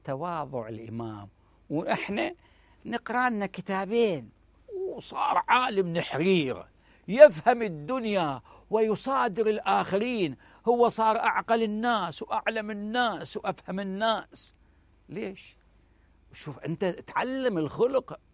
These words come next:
هذا الإمام اللي عنده العلم اللدني، علم الإلهي، علم محمد وآل محمد، اللهم صل على محمد وآل محمد، وأنت قاري لك كتابين، أصبحت علامة وأصبحت كل شيء.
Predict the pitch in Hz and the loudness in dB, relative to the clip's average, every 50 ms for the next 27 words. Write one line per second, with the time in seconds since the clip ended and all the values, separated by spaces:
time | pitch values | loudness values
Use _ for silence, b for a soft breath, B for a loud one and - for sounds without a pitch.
0 | _ _ - 170 240 294 277 247 208 202 - 185 175 180 208 226 233 214 202 180 | _ _ -6 -4 -4 -2 -2 -2 -2 -2 -2 -2 -2 -2 -2 -2 -2 -2 -2 -2
1 | 170 156 151 139 202 208 190 151 160 151 139 - 185 190 185 170 165 160 156 147 | 0 0 -2 -2 -2 -4 -4 -2 -2 -2 -2 -2 -4 -6 -6 -6 -6 -6 -4 -2
2 | 147 147 135 117 196 208 185 170 156 139 135 165 180 175 165 156 151 - 160 151 | -2 -2 -2 -4 -6 -6 -6 -6 -6 -6 -4 -4 -4 -4 -6 -8 -8 -8 -8 -6
3 | 160 180 180 165 156 165 147 135 117 b b b b b b b 196 214 208 185 | -4 -4 -4 -4 -4 -6 -6 -8 -10 b b b b b b b 4 4 6 4
4 | 170 160 156 - - 202 233 220 214 202 185 160 180 190 202 220 220 220 214 208 | 4 2 0 -2 -2 -2 -4 -2 -2 -4 -2 0 0 0 0 0 0 0 0 0
5 | 202 - - 240 240 233 226 233 226 202 180 - b b b b 151 143 139 127 | 0 -2 -4 -6 -6 -6 -4 -4 -4 -4 -4 -8 b b b b -2 0 0 0
6 | 127 139 135 - 139 127 127 127 113 123 127 123 120 123 123 - 135 127 123 123 | -2 -4 -6 -6 -6 -6 -4 -4 -4 -4 -2 -4 -4 -6 -6 -10 -10 -10 -10 -8
7 | 113 120 131 147 135 127 131 131 135 - - 160 156 156 160 170 - B B B | -8 -8 -8 -6 -6 -8 -8 -10 -12 -10 -10 -10 -8 -8 -10 -10 -10 B B B
8 | B B B B B 190 208 214 233 247 233 - - 208 202 196 185 - - 214 | B B B B B -2 2 4 2 2 2 0 -2 0 0 0 0 0 0 0
9 | 208 214 233 220 214 190 170 - - 214 196 214 208 208 208 202 220 220 214 208 | 0 0 0 -2 -2 -2 -4 -4 -4 -4 -4 -2 -2 -2 -2 -4 -4 -4 -4 -4
10 | 208 180 - b b b b b b b - 175 156 - - - - - - 175 | -4 -8 -12 b b b b b b b -6 -6 -6 -6 -4 -4 -4 -2 -2 -4
11 | - 131 131 147 131 147 160 160 151 131 117 110 98 - _ _ _ _ _ _ | -6 -4 -4 -4 0 0 0 0 0 -2 -6 -12 -16 -18 _ _ _ _ _ _
12 | _ _ _ _ _ _ _ _ _ _ _ _ _ _ _ _ _ - 156 170 | _ _ _ _ _ _ _ _ _ _ _ _ _ _ _ _ _ -10 -8 -6
13 | - 170 - - 175 160 - - 160 - - - 151 147 131 - 175 185 180 151 | -6 -6 -6 -6 -6 -6 -6 -6 -8 -8 -8 -6 -6 -6 -6 -4 -4 -4 -4 -4
14 | - | -6